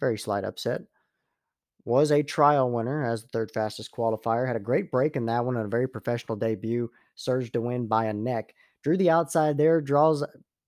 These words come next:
not the far outside, but still draws the outside here in the final. So I like that a lot.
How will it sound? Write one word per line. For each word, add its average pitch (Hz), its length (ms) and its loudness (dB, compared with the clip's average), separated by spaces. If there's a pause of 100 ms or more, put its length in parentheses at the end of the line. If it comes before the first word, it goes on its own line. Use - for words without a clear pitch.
(300)
not 147 160 -4
the - 80 -16
far 147 240 4
outside, 120 400 2
but 117 160 -4
still 147 180 -2
draws 135 280 2
the 120 100 0
outside 123 500 0 (360)
here 131 140 -2
in 123 60 -2
the 110 80 -4
final. 127 400 0
So 113 160 -6
I 107 60 -2
like 117 260 -2
that 117 160 -2
a 110 60 -4
lot. 117 380 -2